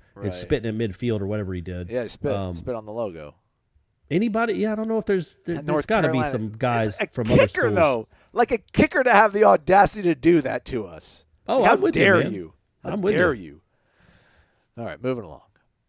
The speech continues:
Speaker 1: Uh, Grumpy B K. Wake the hell up. We need some off-season juice or vitamin energy around here. Speaking of juice, who of the projected starters do you think would best benefit from a significant off-season of Body by Storms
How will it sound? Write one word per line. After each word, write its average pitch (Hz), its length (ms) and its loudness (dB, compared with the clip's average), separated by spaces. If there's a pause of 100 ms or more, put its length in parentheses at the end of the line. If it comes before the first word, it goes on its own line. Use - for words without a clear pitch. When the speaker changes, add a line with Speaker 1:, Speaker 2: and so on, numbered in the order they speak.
(120)
Speaker 1:
Uh, 82 420 -14 (120)
Grumpy 175 320 4
B 147 160 -2
K. - 340 -12 (500)
Wake 180 220 2
the 170 80 0
hell 131 220 -2
up. - 240 -18 (580)
We 143 100 -6
need 170 180 -4
some 156 160 -4
off-season 151 560 0
juice 135 600 -4 (120)
or 123 140 -2
vitamin 139 380 2
energy 101 460 -10
around 95 380 -8
here. 76 280 -18 (460)
Speaking 226 420 -2
of 131 80 -4
juice, 113 480 -8 (580)
who 190 100 2
of 214 60 0
the 196 60 -2
projected 175 420 2
starters 175 460 4
do 143 80 -4
you 156 60 0
think 160 260 -6
would 131 220 -2
best 156 300 0
benefit 147 380 0
from 139 220 -4
a 127 80 -4
significant 160 720 -4
off-season 139 640 0
of 107 160 -6
Body 135 220 0
by 117 160 -2
Storms 120 580 -4